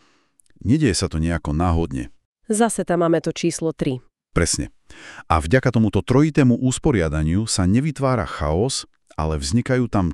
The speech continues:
Speaker 1: tri dokonalé toroidné víry.
Speaker 2: Vortex rings, hej?
Speaker 1: Mhm, vortex rings. A tieto tri víry sa prekrývajú a tvoria jeden obrovský master toroid, čo je vlastne to úplne najsilnejšie elektromagnetické pole v našom tele.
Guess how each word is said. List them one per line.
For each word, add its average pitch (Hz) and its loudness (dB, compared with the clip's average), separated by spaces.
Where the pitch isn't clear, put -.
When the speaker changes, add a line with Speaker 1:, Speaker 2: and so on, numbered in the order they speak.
Speaker 1:
tri 143 0
dokonalé 123 2
toroidné 120 4
víry. 78 0
Speaker 2:
Vortex 165 -2
rings, 117 -6
hej? 143 -2
Speaker 1:
Mhm, 131 2
vortex 82 -4
rings. 67 -8
A 78 -2
tieto 170 2
tri 135 2
víry 127 2
sa - -4
prekrývajú 110 4
a 71 -6
tvoria 85 -2
jeden 110 0
obrovský 113 0
master 92 0
toroid, 62 -6
čo 87 2
je 78 0
vlastne 82 0
to 80 -4
úplne 107 0
najsilnejšie 87 -2
elektromagnetické 78 -4
pole 69 -4
v 64 -8
našom 65 -6
tele. 55 -8